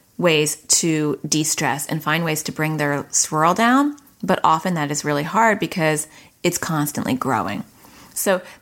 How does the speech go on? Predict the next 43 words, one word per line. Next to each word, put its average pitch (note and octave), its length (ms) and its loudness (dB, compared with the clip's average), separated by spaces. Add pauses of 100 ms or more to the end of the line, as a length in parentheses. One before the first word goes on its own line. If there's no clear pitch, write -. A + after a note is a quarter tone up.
that's - 260 2
a G4 80 4
good C4 180 2
way A#3+ 100 2
to A#3+ 80 4
explain F3 580 -2
it F3 220 -2 (220)
to - 180 2
kids. D#3 760 -4
With G#3+ 260 2
adults, G3 460 2
I E3+ 60 -2
tend F3+ 280 -4
to F3+ 100 -4
kind E3+ 200 -4
of D#3 80 -4
just - 280 -4
put - 160 -2
my D#3+ 120 0
hands D#3+ 440 -4
up. - 260 2 (180)
When F3+ 100 0
I'm F3 80 0
talking F3+ 280 0
to E3+ 60 0
parents, E3 460 0
I'll E3 120 2
say, D#3+ 420 0 (600)
"Their F#3+ 120 2
anxiety F3+ 400 2
is E3+ 100 -2
growing D#3+ 420 -2
all D3+ 220 4
day D3 160 -2
long." B2 380 -2
And D#3+ 120 -4
so E3 100 2
I'll D#3+ 60 4
kind F#3+ 160 2
of F3+ 60 4
do E3+ 80 4
a D#3+ 60 4
visual E3 680 2